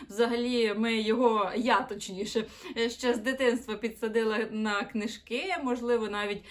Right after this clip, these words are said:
якось ми запишемо разом відео з ю-, відгуками про його книжки, можливо, він поділиться своїми, е, враженнями. Про цю книжку я чула багато, е, що це книжка дитяча, але вона ніби з такими змістами,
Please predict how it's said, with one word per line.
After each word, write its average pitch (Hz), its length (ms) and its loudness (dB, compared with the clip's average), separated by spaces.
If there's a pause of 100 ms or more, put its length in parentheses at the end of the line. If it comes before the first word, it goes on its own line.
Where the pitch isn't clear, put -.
(140)
якось 220 400 2
ми 233 100 -4
запишемо 214 560 -6
разом 190 440 -2
відео 285 600 -2
з 233 460 0
ю-, 226 220 -2
відгуками 233 680 0 (220)
про 214 140 -2
його 226 300 0
книжки, 311 520 -10
можливо, 269 400 -4
він 247 160 -4
поділиться 247 500 -6
своїми, 240 520 -4 (340)
е, 220 100 0
враженнями. 226 1080 0
Про 254 160 -6
цю 370 140 -8
книжку 277 520 -4 (240)
я 240 220 -2
чула 262 320 0
багато, 233 580 -2 (360)
е, 208 280 0
що 233 200 -4
це 240 160 0
книжка 240 380 -2
дитяча, 294 680 0
але 233 160 2
вона 214 320 -4
ніби 208 260 -4
з 202 40 -10
такими 208 440 -4
змістами, 285 800 -2